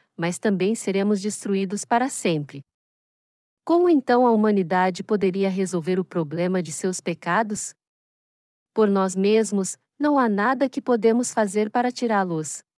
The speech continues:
Contudo, Deus nos deu a sua justiça que apagou nossos pecados. É tão somente por crer na justiça de Deus que podemos receber a remissão de pecados.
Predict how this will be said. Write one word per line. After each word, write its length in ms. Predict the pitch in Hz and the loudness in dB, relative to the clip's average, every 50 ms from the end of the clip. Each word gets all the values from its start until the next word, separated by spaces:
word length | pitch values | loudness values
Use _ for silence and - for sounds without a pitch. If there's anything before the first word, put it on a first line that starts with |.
| _ _ _ _ _ _ _ _ _ _ _ _ _ _ _ _ - | _ _ _ _ _ _ _ _ _ _ _ _ _ _ _ _ 0
Contudo, 580 | 240 226 214 196 - 220 208 202 180 165 160 - _ _ | 2 2 2 2 2 2 2 2 2 0 -4 -8 _ _
Deus 320 | - 170 214 240 277 285 233 | -4 0 2 2 4 4 2
nos 220 | 262 262 233 190 | 2 2 2 2
deu 180 | 175 226 254 277 | 2 4 4 4
a 80 | 269 | 4
sua 240 | 262 - - 254 254 | 2 0 0 0 0
justiça 560 | 247 247 262 240 - - - 240 240 - 254 | 0 -2 -4 -4 -6 -6 -6 -6 -4 -4 -4
que 100 | 226 - | -4 -4
apagou 380 | 226 202 - 196 180 170 214 226 | -4 -2 0 0 0 2 2 2
nossos 420 | 233 208 208 226 220 - 240 - | 4 2 2 0 -2 -4 -8 -6
pecados. 760 | - - 254 247 - - 170 156 151 147 143 143 - - - _ _ _ _ _ _ _ _ _ _ _ _ _ _ _ _ _ _ _ - | -4 -4 -4 -4 -2 -2 -2 -2 -2 -4 -6 -10 -12 -12 -14 _ _ _ _ _ _ _ _ _ _ _ _ _ _ _ _ _ _ _ -2
É 80 | 240 | 0
tão 180 | 233 - 302 392 | 2 2 0 0
somente 540 | - - 269 208 190 196 208 220 208 - - | 0 0 0 2 2 2 2 2 0 -4 -4
por 160 | - 202 185 | -4 -4 -4
crer 280 | - - 196 208 220 220 | -4 -2 2 2 4 4
na 140 | 220 208 | 4 2
justiça 560 | 202 196 190 180 - - 196 190 175 - 185 165 | 0 0 -4 -6 -6 -6 -6 -6 -4 -4 -4 -4
de 100 | 151 151 | -4 -6
Deus 360 | 139 180 185 220 262 - - | -2 0 0 0 0 -2 -4
que 100 | - 233 | -8 -4
podemos 500 | - 247 226 190 220 226 247 254 254 - | 0 0 2 4 4 4 4 2 0 0
receber 460 | - 247 240 - 254 226 190 214 214 | -2 -2 0 0 -2 0 2 2 2
a 40 | 226 | 2
remissão 560 | 220 214 233 233 247 233 - - - 208 220 | 2 2 2 0 0 -2 -2 -2 0 0 0
de 100 | 220 208 | 0 0
pecados. 760 | 226 - 254 254 - - 170 156 151 147 143 139 - - - | -2 -2 -2 -2 -2 -2 -2 -2 -2 -4 -6 -10 -10 -12 -14